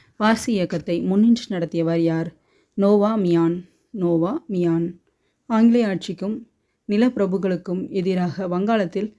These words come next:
பரசத் பகுதியில் தோன்றிய புரட்சி எது?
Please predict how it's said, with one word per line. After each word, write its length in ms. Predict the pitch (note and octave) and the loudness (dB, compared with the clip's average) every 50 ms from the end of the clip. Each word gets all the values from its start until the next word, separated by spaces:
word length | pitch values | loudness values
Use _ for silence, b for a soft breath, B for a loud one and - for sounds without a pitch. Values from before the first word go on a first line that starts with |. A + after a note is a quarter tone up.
| _ _ _ _ _ _ _ _ _ _ _ _ _ _ - | _ _ _ _ _ _ _ _ _ _ _ _ _ _ -4
பரசத் 500 | - G#3 G#3+ A#3 A3 - - C4 B3+ - _ - | 0 2 2 2 2 0 -2 -4 -6 -6 _ -8
பகுதியில் 540 | G#3 F3+ F3+ F3 F3 F3 F3 F#3+ G#3+ A3 | -6 -4 -2 0 0 0 0 -2 -4 -4
தோன்றிய 540 | - G#3+ G3 F#3+ F3+ F3 - F3+ F3 F#3+ F#3+ | -4 -4 -2 -2 -2 -2 -2 -2 -2 -2 -4
புரட்சி 440 | F#3+ G#3 G3 F#3+ E3 - - G3+ F#3 | -4 -2 -2 -2 -2 -4 -6 -4 0
எது? 240 | F3 E3 D#3 E3 | 0 0 2 2